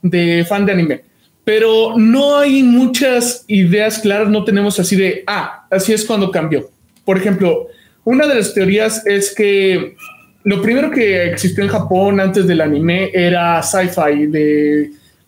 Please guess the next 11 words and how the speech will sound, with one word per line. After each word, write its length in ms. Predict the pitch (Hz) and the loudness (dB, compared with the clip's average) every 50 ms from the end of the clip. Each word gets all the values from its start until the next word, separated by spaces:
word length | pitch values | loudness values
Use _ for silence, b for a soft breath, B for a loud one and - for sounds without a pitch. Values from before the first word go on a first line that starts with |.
| B - | B -6
estas 260 | 208 196 196 - 208 | -4 -4 -2 -2 -2
cosas 300 | - 226 208 220 220 190 | -2 -2 -2 0 0 0
de 80 | 180 175 | 0 0
ciencia 300 | 175 202 185 180 202 185 | 0 -2 -2 -2 -2 -2
ficción. 540 | 196 202 180 - 247 247 233 247 240 240 B B B B B B B _ _ | -2 -2 -2 -2 0 -2 0 -2 -2 -6 B B B B B B B _ _
Y 180 | - 226 240 196 | -2 0 2 2
decían, 380 | 233 233 233 240 262 262 247 | 2 0 0 0 0 0 0
por 120 | 254 254 247 | 2 0 0
ejemplo, 460 | 240 240 269 233 240 233 233 226 233 | 0 0 0 0 0 2 2 0 0
que 600 | 233 214 185 185 180 180 180 180 180 180 175 175 175 | 0 0 0 2 2 2 2 2 2 0 -2 -2 -4
cuando 760 | - 185 180 185 175 170 180 180 180 180 185 185 185 - - | -2 0 0 2 2 2 2 2 2 2 2 0 -2 -6 -14